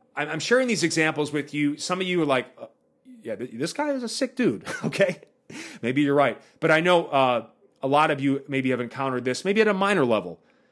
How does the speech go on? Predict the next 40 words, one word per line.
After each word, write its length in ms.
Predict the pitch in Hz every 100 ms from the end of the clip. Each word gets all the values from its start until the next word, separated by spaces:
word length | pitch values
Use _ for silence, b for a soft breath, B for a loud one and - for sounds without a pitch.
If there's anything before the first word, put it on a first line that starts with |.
| b b
or 80 | 139
maybe 320 | 156 165 175
it's 160 | 160 160
becoming 460 | 170 - 160 185 151
a 40 |
problem, 520 | - 131 113 101 92
and 160 | 120 127
maybe 180 | 135 131
this 220 | 135 135
can 160 | 139 131
allow 360 | 127 123 131
you 240 | 131 127 135
to 400 | - 135 117 - B B B -
get 120 | 131
ahead 220 | 120 175
of 120 | 151
it 180 | 107 87 _ -
and 100 | 120
just, 220 | 147 -
you 60 | 175
know, 100 | 143
have 200 | 143 156
some 140 | 156
examples 560 | 131 - 147 156 143 127
of, 220 | 127 127
of 240 | 127 123
what 420 | 117 135 127 131 120
the, 80 | -
the 80 | -
cost 360 | - 180 214
of 80 | 127
this 200 | 110 -
is. 100 | 110
The 60 | 113
cost 420 | - 180 208 -
of 100 | 123
this 180 | 123 -
is, 420 | 131 127 120 - _ b b b
you 100 | 139
know, 220 | 135 127